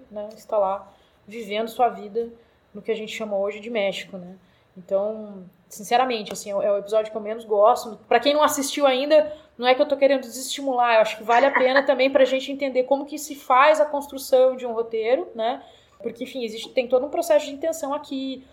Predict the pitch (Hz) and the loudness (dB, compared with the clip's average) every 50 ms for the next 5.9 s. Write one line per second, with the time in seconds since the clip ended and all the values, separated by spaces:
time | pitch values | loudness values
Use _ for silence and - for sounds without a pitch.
0 | _ _ _ _ _ _ - 254 247 254 247 247 233 - 233 220 - 233 - - | _ _ _ _ _ _ 2 4 4 4 2 2 0 0 0 0 0 -4 -10 -10
1 | 220 220 226 233 220 220 233 226 226 233 226 208 208 - - - 196 202 196 196 | -10 -6 -6 -6 -6 -6 -8 -12 -12 -14 -16 -16 -16 -14 -6 -2 0 0 2 2
2 | 190 185 - - - 190 202 196 226 220 285 285 349 302 240 247 262 269 269 262 | 0 -2 -4 -2 -2 -2 -2 -2 -4 -8 -4 2 4 6 8 8 8 8 8 6
3 | 240 214 208 208 - - - - 208 208 - 302 302 247 254 277 285 285 - 190 | 4 2 -2 -4 -6 -10 -10 -10 -8 -6 -6 -6 -4 -2 -4 -4 -4 -6 -12 -16
4 | 180 185 190 208 220 208 196 185 185 - - - 180 180 - 202 - - - 202 | -14 -10 -8 -6 -6 -6 -6 -8 -8 -10 -8 -8 -10 -8 -8 -10 -8 -4 -2 -2
5 | 220 247 - - 220 254 277 269 269 254 233 208 226 240 277 277 339 330 | -2 0 4 4 4 4 4 2 0 -2 -2 0 -2 -4 -4 -6 -8 -10